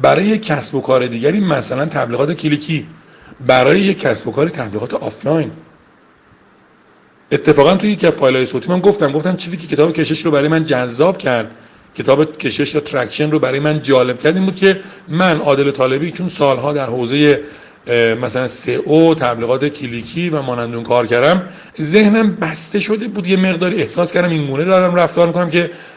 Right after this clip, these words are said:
تا یه پروژه میاد بدو بدو سعی می‌کنم اول محتوا، کانتنت مارکتینگ، م-، فرآیندهای اینباند، نمی‌دونم، سئو و غیره رو توش رعایت بکنم. اما ممکنه یه کسب و کاری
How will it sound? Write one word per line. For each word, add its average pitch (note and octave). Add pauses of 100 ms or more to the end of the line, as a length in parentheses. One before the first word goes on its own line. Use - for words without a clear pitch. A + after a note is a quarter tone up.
(120)
تا F#3
یه F#3+
پروژه D3+
میاد F3+ (180)
بدو D3+
بدو D3
سعی F3
می‌کنم F3+
اول C#3+
محتوا، C3+
کانتنت B2
مارکتینگ، A#2+
م-، A2
فرآیندهای B2
اینباند، C#3+ (460)
نمی‌دونم، B2+
سئو C#3+
و F3+
غیره C#3
رو D#3
توش A2+
رعایت A2+
بکنم. G#2 (420)
اما D3
ممکنه D3+
یه F#3
کسب C3+
و A#2
کاری E3